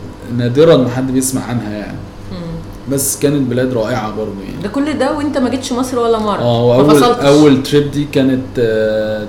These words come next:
Speaker 1: تقريبًا أربعمية وأربعين يوم، تقريبًا أربعتاشر شهر حاجة كده.
Speaker 2: سنوي.
Speaker 1: اه.
Speaker 2: almost سنة وربع مثلًا.
Speaker 1: اه، كانت ربعمية يوم تقريبًا. اه،
Speaker 2: وما جيتش.
Speaker 1: ربعمية يوم،
Speaker 2: وما جيتش
Speaker 1: أربعتاشر
Speaker 2: خالص.
Speaker 1: شهر، ما جيتش خالص.
Speaker 2: طب وبتصرف منين؟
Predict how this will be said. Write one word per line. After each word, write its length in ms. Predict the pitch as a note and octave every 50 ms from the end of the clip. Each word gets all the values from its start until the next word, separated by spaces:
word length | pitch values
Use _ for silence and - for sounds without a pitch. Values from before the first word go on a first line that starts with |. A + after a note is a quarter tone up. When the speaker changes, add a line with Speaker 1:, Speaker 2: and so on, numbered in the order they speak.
| G#2 A2
Speaker 1:
تقريبًا 420 | G#2+ G#2+ A#2 B2 B2 C3 B2+ C3
أربعمية 400 | B2 A2+ A2+ G#2 G#2 A#2 A#2 A#2
وأربعين 440 | A#2 A2 G2 G#2 G#2 A2+ B2 B2 A#2+
يوم، 320 | A#2+ D3 F#3+ C4+ D4+ C#4 - - - A2
تقريبًا 420 | G#2+ G#2 B2 D3 F#3 G#3+ G#3 G#3+
أربعتاشر 540 | G#3+ - G#2+ - - G#2 - C#3 - - C#3+
شهر 380 | A#2+ - A#2+ A#2 G#2 G2+ G2 F#2+ F2+ G2+
حاجة 180 | G#2 G#2+ G#2 G#2 G2+ G#2
كده. 340 | G2 - - - - -
Speaker 2:
سنوي. 420 | - G3 G3 G#3 G#3 G3 F3+ F3 D#3+
Speaker 1:
اه. 320 | G#2 G2+ G#2 G2+ G2 G2 G2+ G2+ G2+ - - - - - -
Speaker 2:
almost 220 | - B3+ B3+ B3+ B3+
سنة 240 | - - G#3 A3 G#3
وربع 320 | F#3+ F#3 F3 E3+ D3 B2+
مثلًا. 320 | C3 B2+ B2 - - -
Speaker 1:
اه، 340 | A#2+ C3 C3 B2+ C3 C3 C3+
كانت 300 | C3 - C3 B2 - B2+
ربعمية 480 | B2+ A#2+ A#2+ A#2+ A#2 A#2+ C3 F3+ G#3 G3+ - -
يوم 160 | C3 C3 A#2+ G#2+ A2
تقريبًا. 360 | A2 G#2 G#2 A2 G#2+ G#2 G#2 - - A2
اه، 80 | A2+
Speaker 2:
وما 60 | A#2 A#2
جيتش. 100 | A2+ -
Speaker 1:
ربعمية 240 | - A#2 C3+ D3 C3+ - A#2+
يوم، 160 | A2 G#2 F2+ - A2
Speaker 2:
وما 140 | - A2+ A#2+
جيتش 120 | D3 D3 D3
Speaker 1:
أربعتاشر 200 | C#3 - - C3
Speaker 2:
خالص. 140 | - - -
Speaker 1:
شهر، 200 | A#2 G#2+ G#2+ G#2 G#2 A2
ما 60 | G#2+ A2
جيتش 220 | A2 - - -
خالص. 340 | G2+ F#2 F#2 G2 - - - - - - -
Speaker 2:
طب 80 | G#3
وبتصرف 480 | A3 A3 G#3+ E4 E4+ - F#4 E4+ - B3+
منين؟ 240 | A#3 G#3+ G#3 G3+